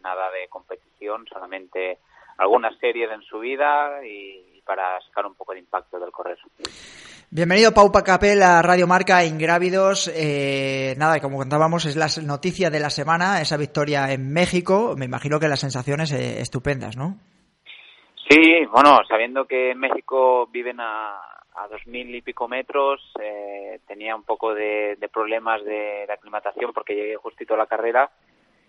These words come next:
Speaker 1: y al principio de carrera no lo tuve nada claro. Hasta el kilómetro veinte me costó entrar en prueba, eh, no estaba en cabeza y después ya me puse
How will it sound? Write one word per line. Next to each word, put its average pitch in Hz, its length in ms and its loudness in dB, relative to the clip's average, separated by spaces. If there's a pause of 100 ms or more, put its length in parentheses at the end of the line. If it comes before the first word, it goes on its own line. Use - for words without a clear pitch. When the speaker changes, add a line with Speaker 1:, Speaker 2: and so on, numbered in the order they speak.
(100)
Speaker 1:
y 139 100 2
al 120 80 6
principio 127 320 -4
de 139 80 2
carrera 135 560 0
no 123 140 -18
lo 127 100 -12
tuve 113 540 -14 (100)
nada 104 220 -12
claro. 104 320 -12 (200)
Hasta 98 200 -20
el - 80 -20
kilómetro 113 360 -12
veinte 123 720 -4
me 117 140 -12
costó 117 440 -2
entrar 117 320 -2
en 113 280 -16
prueba, 139 480 -2 (180)
eh, 101 520 -16
no 104 120 -16
estaba 104 300 -2
en 104 80 -14
cabeza 117 560 0
y 98 380 -10
después 104 460 -4
ya 110 200 2
me 113 160 -6
puse 110 500 -4